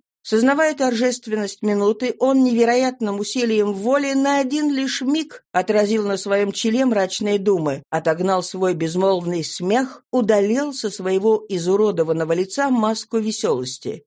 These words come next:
Теперь он был ужасен. «Что это за человек?» раздался всеобщий крик.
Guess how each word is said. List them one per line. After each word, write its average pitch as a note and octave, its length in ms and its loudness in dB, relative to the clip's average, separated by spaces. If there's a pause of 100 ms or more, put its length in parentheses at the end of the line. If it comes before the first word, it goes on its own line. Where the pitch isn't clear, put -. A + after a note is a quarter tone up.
(200)
Теперь D#3+ 420 0
он E3+ 100 0
был F3+ 200 2
ужасен. F#3 760 -2 (340)
«Что - 340 0
это C#4+ 380 4
за E4 120 0
человек?» F#4+ 720 0 (180)
раздался D3 540 -2
всеобщий D3+ 520 -4
крик. D3 460 -6